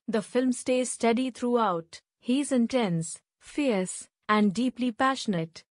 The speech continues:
And that is what works for Ahan in his debut film.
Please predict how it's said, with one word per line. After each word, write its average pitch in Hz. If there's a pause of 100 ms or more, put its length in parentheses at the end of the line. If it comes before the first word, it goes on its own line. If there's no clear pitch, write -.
(300)
And 220
that 226
is 262
what 247
works 233
for 202
Ahan 196
in 202
his 202
debut 233
film. 180